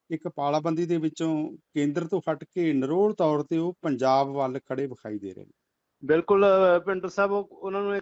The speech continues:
Speaker 2: ਕਹਿਣਾ ਵੀ ਬਣਦਾ ਸੀ। ਦੇਖੋ, ਕਿਸਾਨ ਅੰਦੋਲਨ ਚੱਲਿਆ ਹੈ, ਉਦੋਂ
Speaker 1: ਹੂੰ।
Speaker 2: ਕਾਂਗਰਸ ਦੇ ਪ੍ਰਧਾਨ ਸੀ ਜੀ ਜਾਖੜ ਸਾਹਿਬ, ਤੇ
Speaker 1: ਜੀ,
Speaker 2: ਉਹ
Speaker 1: ਜੀ,
Speaker 2: ਕਿੰਨਾ
Speaker 1: ਜੀ।
Speaker 2: ਕੁਝ ਬੋਲਦੇ ਰਹੇ ਨੇ।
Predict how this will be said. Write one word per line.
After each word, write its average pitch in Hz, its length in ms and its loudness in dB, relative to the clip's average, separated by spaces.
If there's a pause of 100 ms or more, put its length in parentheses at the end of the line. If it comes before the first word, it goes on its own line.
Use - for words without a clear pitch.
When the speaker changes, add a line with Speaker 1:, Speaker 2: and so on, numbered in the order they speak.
Speaker 2:
ਕਹਿਣਾ 185 280 -2
ਵੀ 214 100 0
ਬਣਦਾ 143 340 -6
ਸੀ। 160 120 -16
ਦੇਖੋ, 175 240 -6
ਕਿਸਾਨ 170 440 -4
ਅੰਦੋਲਨ 175 360 -8
ਚੱਲਿਆ 160 360 -4
ਹੈ, 160 200 -4
ਉਦੋਂ 160 160 -8
Speaker 1:
ਹੂੰ। 135 100 -2
Speaker 2:
ਕਾਂਗਰਸ 147 300 -8
ਦੇ 151 140 -10
ਪ੍ਰਧਾਨ 160 440 -8
ਸੀ 139 200 -18
ਜੀ 117 220 -20
ਜਾਖੜ 110 300 -18
ਸਾਹਿਬ, 104 220 -18
ਤੇ 113 120 -14
Speaker 1:
ਜੀ, 120 60 -6
Speaker 2:
ਉਹ 131 40 -2
Speaker 1:
ਜੀ, 127 80 -6
Speaker 2:
ਕਿੰਨਾ 175 300 -4
Speaker 1:
ਜੀ। - 60 -10
Speaker 2:
ਕੁਝ 196 200 -6
ਬੋਲਦੇ 175 460 -6
ਰਹੇ 170 200 -4
ਨੇ। 165 180 -12